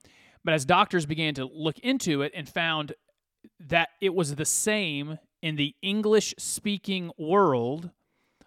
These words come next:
all across the world with these inquiries, but there was no actual increase in rate of Tourette's. They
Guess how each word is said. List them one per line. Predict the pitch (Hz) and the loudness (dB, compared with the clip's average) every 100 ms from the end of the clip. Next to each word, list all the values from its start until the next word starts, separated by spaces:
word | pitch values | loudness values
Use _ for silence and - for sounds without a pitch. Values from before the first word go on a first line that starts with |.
| _ _ _ | _ _ _
all | 180 190 185 | 4 4 4
across | - 185 175 156 147 | -2 0 0 -2 -6
the | 147 | -8
world | 131 135 202 202 156 143 | -8 2 6 6 6 2
with | 147 135 | -4 -4
these | 143 135 - | -4 -6 -6
inquiries, | - 247 - 151 131 127 123 | -4 -4 0 -2 -2 -4 -4
but | 131 - _ | -6 -8 _
there | 151 156 | 0 4
was | 147 | 4
no | 156 | 4
actual | 147 - 139 127 - _ - | 0 0 -2 -4 -6 _ -14
increase | 156 - 156 139 | -12 -4 -6 -4
in | 120 | -8
rate | 135 151 - | -4 -4 -4
of | |
Tourette's. | - 135 208 143 - - - _ _ _ _ _ _ _ - | -8 -2 -2 -2 -6 -10 -10 _ _ _ _ _ _ _ -4
They | 160 180 | 2 2